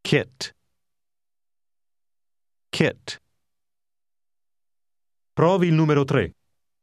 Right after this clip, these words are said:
Speaker 1: Sit.
Speaker 2: Adesso provi il numero quattro. È un numero.
Speaker 1: Six. Six.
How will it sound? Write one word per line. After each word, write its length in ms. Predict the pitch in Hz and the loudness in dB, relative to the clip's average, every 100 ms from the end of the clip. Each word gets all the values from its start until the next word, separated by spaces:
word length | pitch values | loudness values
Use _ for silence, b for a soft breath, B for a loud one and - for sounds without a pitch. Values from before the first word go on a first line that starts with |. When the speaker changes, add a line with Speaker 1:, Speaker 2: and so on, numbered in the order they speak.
| _ _ _ _ _ _ _ _ _ _ _ _ _ _ _ _ _ _ _ | _ _ _ _ _ _ _ _ _ _ _ _ _ _ _ _ _ _ _
Speaker 1:
Sit. 640 | - - 190 165 - - - _ _ _ _ _ _ _ _ _ _ _ _ _ _ _ _ _ _ _ _ _ _ _ _ | -8 -2 0 0 -4 -18 -18 _ _ _ _ _ _ _ _ _ _ _ _ _ _ _ _ _ _ _ _ _ _ _ _
Speaker 2:
Adesso 460 | 131 135 175 - 151 | -2 0 0 0 0
provi 300 | 156 165 143 | 0 0 2
il 40 | |
numero 300 | 143 139 135 | 2 2 0
quattro. 540 | 131 135 92 98 87 - _ _ _ | 0 -2 -2 -6 -8 -10 _ _ _
È 100 | 147 | 0
un 200 | 147 151 | 2 2
numero. 440 | 135 92 85 73 - _ _ _ _ _ _ _ _ _ _ _ _ _ _ _ _ _ _ _ _ _ _ _ _ _ - | 0 0 -4 -8 -12 _ _ _ _ _ _ _ _ _ _ _ _ _ _ _ _ _ _ _ _ _ _ _ _ _ -12
Speaker 1:
Six. 760 | - 156 - _ - - - - _ _ _ _ _ _ _ _ _ _ _ _ _ _ _ _ _ _ _ _ _ _ _ _ _ | -4 -2 -2 _ -8 -6 -8 -16 _ _ _ _ _ _ _ _ _ _ _ _ _ _ _ _ _ _ _ _ _ _ _ _ _
Six. 760 | - - 202 - - - - - | -10 -2 -2 -2 -6 -10 -8 -10